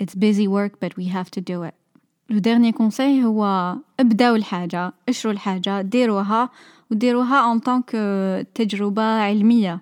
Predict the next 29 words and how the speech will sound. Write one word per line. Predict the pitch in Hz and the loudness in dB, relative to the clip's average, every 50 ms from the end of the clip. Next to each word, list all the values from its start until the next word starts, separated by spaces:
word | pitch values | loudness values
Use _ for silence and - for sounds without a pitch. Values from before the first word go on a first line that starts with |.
| - _ - | -12 _ -10
باش | 214 - | -10 -10
تشوفوا | - - 240 226 - 214 | -4 -4 -4 -2 -2 -2
الريزولتا | 196 196 196 185 196 196 - 226 | -2 -2 -2 -2 -2 -4 -4 -6
كيفاش | 226 - 214 196 - - | -6 -6 -8 -8 -6 -8
يخرج. | 190 - 190 - - - - _ _ _ _ _ _ _ | -8 -8 -8 -10 -10 -12 -16 _ _ _ _ _ _ _
وإن | 277 262 | -2 0
شاء | 247 - 240 | 0 0 -2
الله | 226 226 220 | -2 -2 -4
تحققوا | 226 - - - 226 - - 220 220 208 196 - 214 214 | -6 -6 -8 -10 -10 -8 -8 -8 -6 -6 -6 -8 -10 -8
كاع | - 262 247 254 247 | -6 -4 -2 -2 -4
لي | 240 226 214 | -4 -4 -4
بيوت | 208 196 220 214 - _ | -4 -6 -8 -10 -10 _
تاعكم، | - 214 208 208 - 262 254 247 | -10 -10 -10 -8 -6 -4 -2 -2
كاع | 233 254 254 247 | -2 -2 -4 -4
لي | 233 220 | -6 -6
غيف | 208 202 196 190 | -6 -6 -8 -10
تاعكم. | - - 196 190 180 - 190 180 - _ _ _ _ _ _ - | -10 -10 -10 -10 -10 -10 -14 -16 -16 _ _ _ _ _ _ -4
المهم، | 233 226 220 214 214 214 214 214 208 208 | 0 2 2 4 4 2 2 0 0 -2
تهلاو | - 226 214 208 214 214 | -2 -2 -2 -2 -2 -4
في | - 220 208 | -4 -6 -6
روحكم | 202 196 - - - 214 | -6 -8 -10 -6 -2 0
مليح | 202 202 202 208 208 233 226 214 | 2 2 2 2 2 0 0 2
مليح، | 220 202 196 196 196 202 196 - _ _ _ _ _ | 2 2 2 2 0 -2 -6 -8 _ _ _ _ _
تهلاو | - 214 214 208 208 214 214 | -4 -2 0 0 2 2 0
في | 202 - | 2 4
الناس | 220 214 208 208 208 208 - | 4 4 4 4 2 0 0
اللي | 220 208 | -2 0
دايرين | 202 202 202 196 196 196 202 202 | 0 0 0 0 0 0 2 2
بيكم، | 190 196 196 196 - 202 196 202 | 0 0 -4 -4 -4 -4 -4 -4